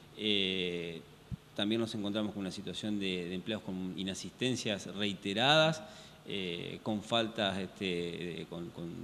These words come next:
faltas a su puesto de trabajo y también con llegadas tardes,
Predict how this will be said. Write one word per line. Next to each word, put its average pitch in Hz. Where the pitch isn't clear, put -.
faltas 107
a 92
su 104
puesto 113
de 107
trabajo 123
y 160
también 117
con 107
llegadas 104
tardes, 151